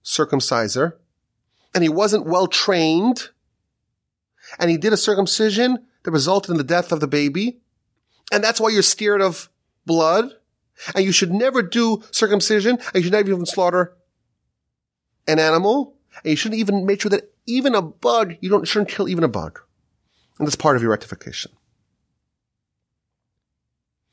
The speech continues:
But he says that's why he was so scared of blood.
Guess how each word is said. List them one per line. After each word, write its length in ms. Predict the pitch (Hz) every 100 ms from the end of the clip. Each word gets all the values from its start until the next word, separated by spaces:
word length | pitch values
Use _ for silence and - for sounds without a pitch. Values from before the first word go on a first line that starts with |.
| _ - - _ _
But 260 | 113 - _ _
he 100 | -
says 200 | 104 185
that's 180 | 120 107
why 120 | 92
he 80 | 95
was 100 | 95
so 120 | -
scared 240 | 95 - 87
of 60 |
blood. 300 | 98 135 113